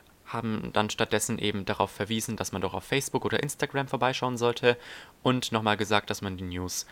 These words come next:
auf, ähm, den, auf der offiziellen Tokyopop-Website findet. Natürlich haben direkt einige auf Twitter nachgefragt, warum das denn so plötzlich passiert.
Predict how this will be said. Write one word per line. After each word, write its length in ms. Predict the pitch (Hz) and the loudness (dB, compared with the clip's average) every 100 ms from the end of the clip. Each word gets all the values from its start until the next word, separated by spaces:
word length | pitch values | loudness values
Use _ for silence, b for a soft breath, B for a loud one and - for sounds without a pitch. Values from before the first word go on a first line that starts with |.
| B B - | B B 0
auf, 460 | 98 98 - - - B B B - | 6 6 4 -12 -20 B B B -8
ähm, 300 | 104 92 90 | -6 -6 -6
den, 420 | 95 92 98 101 - _ _ _ _ - | -6 -4 -4 -6 -12 _ _ _ _ 0
auf 120 | - | 0
der 120 | - - | 0 -4
offiziellen 420 | 113 113 - 107 110 | -4 -4 -2 0 4
Tokyopop-Website 920 | 196 - 110 101 - 101 - 98 90 | 4 6 2 2 4 2 2 -2 -2
findet. 480 | - 104 92 85 - B B B B B - - _ _ _ _ _ _ _ B B B B B | -2 -2 0 -2 -4 B B B B B -20 -20 _ _ _ _ _ _ _ B B B B B
Natürlich 440 | 135 139 170 156 139 | 0 2 4 4 4
haben 180 | 123 110 | 4 4
direkt 340 | 113 110 - | 4 4 2
einige 320 | 104 104 101 | 0 0 0
auf 140 | 92 - | 0 -2
Twitter 380 | - 113 107 | -2 0 0
nachgefragt, 1000 | 98 95 101 - 113 - 107 104 - 101 | 0 -2 -4 -8 -8 2 4 4 2 -2
warum 720 | 92 92 85 101 113 120 107 92 | 2 2 2 4 4 4 0 -2
das 340 | - 87 - | 0 0 0
denn 160 | - 90 | -2 -2
so 100 | 95 | -2
plötzlich 480 | - 104 - 98 - | 2 2 2 -2 -2
passiert. 540 | - - - 135 143 | -4 -2 2 4 4